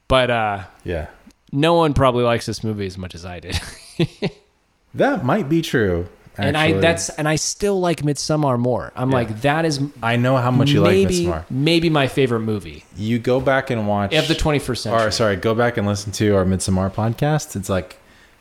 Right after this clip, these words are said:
Speaker 2: episode twelve or thirteen or something like that. So
Speaker 1: I think I will actually, s-, I'm, at this moment, it is my favorite twenty-first century film,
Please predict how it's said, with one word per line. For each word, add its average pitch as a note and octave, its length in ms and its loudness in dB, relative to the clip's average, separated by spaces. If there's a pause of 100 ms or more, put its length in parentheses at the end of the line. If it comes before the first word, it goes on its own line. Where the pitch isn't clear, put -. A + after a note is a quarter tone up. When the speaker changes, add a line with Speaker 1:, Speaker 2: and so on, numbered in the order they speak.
Speaker 2:
episode C#3+ 540 -4
twelve D3 400 4
or C#3+ 120 2
thirteen D3+ 640 0
or D3 120 -2 (160)
something D3 280 -2
like C#3+ 180 -2
that. D3 260 2
So G2 360 -4
Speaker 1:
I C3+ 100 -2
think E3+ 260 0
I F3 80 4
will D#3+ 180 2
actually, C3 420 -2
s-, - 520 -6
I'm, B2+ 300 -4 (200)
at C3+ 200 -4
this D#3+ 200 -4
moment, D3+ 340 -2
it C#3 100 0
is C3 140 0
my C3+ 140 0
favorite C3 640 -2
twenty-first A#2+ 560 -4
century G#2 400 -8
film, E2+ 300 -12